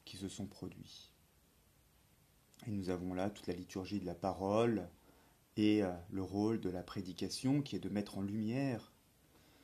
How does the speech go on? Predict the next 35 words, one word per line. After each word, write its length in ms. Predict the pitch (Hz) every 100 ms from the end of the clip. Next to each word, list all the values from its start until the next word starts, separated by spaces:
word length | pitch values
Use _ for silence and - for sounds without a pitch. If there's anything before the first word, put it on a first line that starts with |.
| -
cette 280 | - 95 -
parole 520 | 92 87 107 123 98 - - _ - -
et 80 | 101
de 80 | 104
voir 280 | 98 110 107
comment 260 | 104 101
cette 200 | 101 98
parole 400 | - 95 92 104
nous 140 | 107 92
rejoint 400 | 92 90 107 107
et 40 |
s'incarne 400 | 101 95 104 98
dans 120 | 90
nos 140 | 90 85
vies. 380 | 85 - - - _ _ _ _ _ _ _ _ - - - - -
Puis 160 | 120
il 40 | 120
y 60 |
a 60 | 123
le 100 | 117
fameux 320 | 120 113 117
moment, 640 | 113 113 98 104 113 113 95
euh, 60 | 90 - -
d'Emmaüs, 680 | 104 107 98 107 131 131 - 92 80 - - _ _ _ _ _ - -
quand, 380 | - 101 101 98
euh, 100 | 92
le 80 | 92
soir 320 | - 101 -
tombe 300 | 117 127 110
et 60 | 92
qu'ils 260 | 101 92
arrivent 500 | 95 95 107 113 92
dans 140 | 92 87
cette 220 | 98 98
auberge, 520 | 90 107 120 120